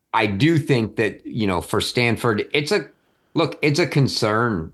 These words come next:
for me for Stanford if y-, there's no way that they, that you take the doubles point and go, "Oh, because we took the doubles point, we don't need to play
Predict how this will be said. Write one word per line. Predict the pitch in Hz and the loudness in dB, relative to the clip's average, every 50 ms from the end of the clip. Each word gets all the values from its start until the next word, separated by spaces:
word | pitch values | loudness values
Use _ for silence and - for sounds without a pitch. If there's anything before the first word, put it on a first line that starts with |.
| - _ | -16 _
for | - 107 95 | -4 -4 -2
me | 87 82 78 73 71 69 - - | 0 0 0 0 -2 -4 -6 -8
for | - - 98 | -6 -4 -2
Stanford | - - - 101 98 98 95 - - 95 90 87 | -2 -2 0 0 0 0 -2 -2 -4 -4 -4 -4
if | - - 101 101 92 - - - _ - _ - _ _ _ _ _ | -4 -2 0 0 0 -2 -4 -12 _ -20 _ -20 _ _ _ _ _
y-, | - 110 - - - - | -14 -12 -12 -12 -14 -10
there's | - 135 101 120 127 117 110 | -6 -2 0 2 2 4 4
no | 123 135 147 156 156 | 4 6 6 4 4
way | 139 135 127 127 131 123 | 4 4 4 4 2 2
that | 107 117 95 - | 2 0 -2 0
they, | 107 104 104 101 101 101 | 0 2 2 2 0 -2
that | 98 87 107 101 92 85 - _ _ _ | -2 -2 -2 -2 -2 -2 -8 _ _ _
you | - 104 101 | -6 -6 -4
take | - - 127 117 113 - | -2 0 0 0 -2 -4
the | 107 | -2
doubles | 98 117 113 104 107 98 | -2 0 0 0 -2 -4
point | - - 120 113 113 101 | -4 -2 -2 -2 -2 -2
and | 107 104 | -2 0
go, | 92 110 104 110 113 - | 0 2 2 0 0 0
"Oh, | 156 156 156 151 143 135 - - - _ _ _ | 0 2 2 2 2 0 -2 -8 -18 _ _ _
because | - 135 127 131 - 165 170 151 | -2 -2 -2 0 0 0 2 2
we | 143 151 151 | 2 0 0
took | 151 - 151 143 - | 0 -2 -4 -4 -4
the | 139 | -6
doubles | 113 98 127 123 120 117 113 104 - | -6 -4 -4 -4 -4 -4 -6 -10 -10
point, | - _ - 113 110 104 98 - - _ _ _ _ _ _ _ _ | -12 _ -6 -4 -2 -2 -4 -6 -10 _ _ _ _ _ _ _ _
we | - 110 127 147 151 151 | -2 2 4 4 6 6
don't | 143 139 131 127 104 101 104 110 113 | 6 4 4 2 0 0 2 2 4
need | 123 127 131 131 127 110 95 | 4 4 4 4 4 4 2
to | 104 | 0
play | - - - 107 101 95 95 90 87 85 85 - | -2 0 -4 -2 -2 0 0 0 -2 -2 -4 -6